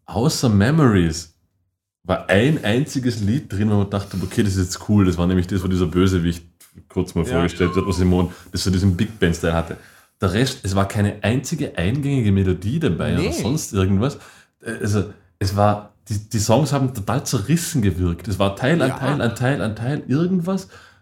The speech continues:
Speaker 1: Äh, ganz, also echt schwierig, dass man da überhaupt noch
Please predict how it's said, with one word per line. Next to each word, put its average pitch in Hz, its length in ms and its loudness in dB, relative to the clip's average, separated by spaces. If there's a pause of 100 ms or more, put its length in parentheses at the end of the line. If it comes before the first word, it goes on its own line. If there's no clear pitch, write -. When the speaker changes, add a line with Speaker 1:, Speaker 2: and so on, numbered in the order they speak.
(220)
Speaker 1:
Äh, 107 220 0 (560)
ganz, 160 600 0
also 101 360 0 (520)
echt - 300 -4
schwierig, 117 520 2
dass 107 120 -2
man 104 180 4
da 104 180 2
überhaupt 95 320 0
noch 95 140 -8